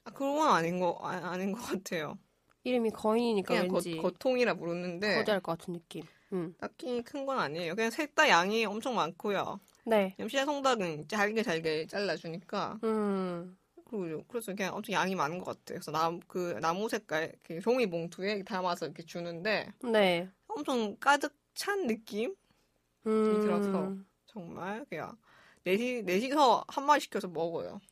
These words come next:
Speaker 2: 와, 그 정도입니까?
Speaker 1: 음, 저희 집은 뭐 통닭을 밥으로 먹는 게 아니라 야식이긴 한데
Speaker 2: 네.
Speaker 1: 넷이서 한 마리 먹어도 남을 때도 있고요.
Speaker 2: 음흠.
Speaker 1: 양이 참 많습니다.
Speaker 2: 음. 보링 씨가 시장 통닭 이야기를 그렇게 해주시니까
Speaker 1: 네.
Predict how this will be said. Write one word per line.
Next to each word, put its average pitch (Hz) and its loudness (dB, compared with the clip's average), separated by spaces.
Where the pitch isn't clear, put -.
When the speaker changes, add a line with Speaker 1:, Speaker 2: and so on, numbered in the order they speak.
Speaker 2:
와, 180 4
그 - -12
정도입니까? 190 -2
Speaker 1:
음, 196 -10
저희 190 -6
집은 196 -4
뭐 147 -6
통닭을 254 -2
밥으로 196 4
먹는 180 0
게 156 0
아니라 156 4
야식이긴 226 0
한데 226 0
Speaker 2:
네. 202 4
Speaker 1:
넷이서 180 0
한 277 0
마리 285 0
먹어도 196 -2
남을 220 4
때도 165 -6
있고요. 175 -12
Speaker 2:
음흠. 220 0
Speaker 1:
양이 175 -2
참 269 -6
많습니다. 156 -8
Speaker 2:
음. 175 -4
보링 285 4
씨가 254 6
시장 285 0
통닭 214 0
이야기를 185 0
그렇게 185 -4
해주시니까 175 -2
Speaker 1:
네. 165 -2